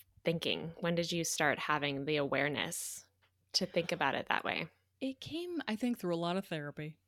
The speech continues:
Speaker 2: Um, <laughs>
Speaker 1: <laughs>
Speaker 2: but also, um,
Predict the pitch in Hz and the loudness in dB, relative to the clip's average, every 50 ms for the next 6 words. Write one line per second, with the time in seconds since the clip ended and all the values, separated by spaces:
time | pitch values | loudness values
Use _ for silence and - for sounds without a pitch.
0 | _ - 180 185 185 202 247 262 196 240 - 240 - 233 202 175 214 220 254 254 | _ -2 2 4 6 6 6 10 10 10 10 10 8 6 6 4 2 2 4 4
1 | 226 269 277 262 370 403 359 370 349 311 285 - - 539 - 311 233 - 208 214 | 6 6 6 6 6 4 4 4 2 0 0 -2 0 0 0 0 -2 -2 0 2
2 | 226 220 - - 220 233 247 - - 285 269 247 240 233 220 190 - - - 180 | 2 2 2 2 0 0 0 -2 -2 -2 0 0 2 0 0 -2 -2 -4 -6 -4
3 | 190 185 185 185 185 180 175 175 175 175 175 170 156 | -2 -2 0 0 0 0 -2 -4 -4 -4 -4 -6 -8